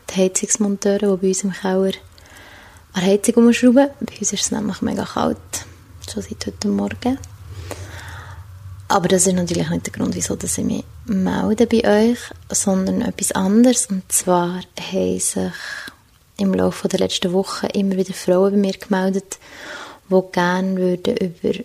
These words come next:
schambehaftete Themen reden. Es geht um Abtreibung, sexuellen Missbrauch oder unerfüllten Kinderwunsch. Und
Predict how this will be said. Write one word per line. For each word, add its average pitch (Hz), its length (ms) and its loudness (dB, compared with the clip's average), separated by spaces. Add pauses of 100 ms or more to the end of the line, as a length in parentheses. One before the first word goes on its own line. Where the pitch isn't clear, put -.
(120)
schambehaftete 190 920 -2
Themen 190 440 2
reden. 208 480 2 (460)
Es 196 180 -2
geht 190 160 0
um 185 140 -2
Abtreibung, 196 960 0 (500)
sexuellen 196 600 0
Missbrauch 190 1200 0 (1040)
oder 185 480 2
unerfüllten 190 560 0
Kinderwunsch. 202 840 0 (460)
Und 196 580 2